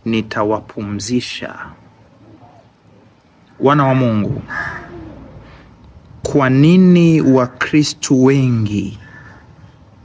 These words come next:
a, mizigo haipumzishwi? Kwa nini Wakristo wengi wana matatizo mengi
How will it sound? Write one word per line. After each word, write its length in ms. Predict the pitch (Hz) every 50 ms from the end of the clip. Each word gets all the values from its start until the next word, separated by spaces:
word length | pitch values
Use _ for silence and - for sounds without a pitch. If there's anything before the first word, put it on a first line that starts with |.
| - - - _ - - - - - - - - -
a, 180 | 123 110 107
mizigo 1080 | 110 113 110 110 107 104 - 123 131 135 131 127 127 127 123 120 120 117 113 107 110 - -
haipumzishwi? 1040 | - - - 135 127 123 - - 127 113 107 110 104 107 117 110 98 - - - - - - - - - - - - - - - - _ - - - - _ _ - - - - - - - _ -
Kwa 220 | - - 131 123
nini 400 | 123 131 156 175 180 180 170 165
Wakristo 800 | 160 147 135 127 - - - - 156 147 147 - - - 147 131
wengi 680 | 135 139 143 139 131 123 117 110 110 110 107 107 101 - -
wana 280 | - 117 113 110 110 107
matatizo 880 | 110 110 113 - - 107 - - - - 135 131 123 117 113 123 120 117
mengi 840 | 113 117 120 131 139 156 156 151 147 147 139 139 135 131 131 123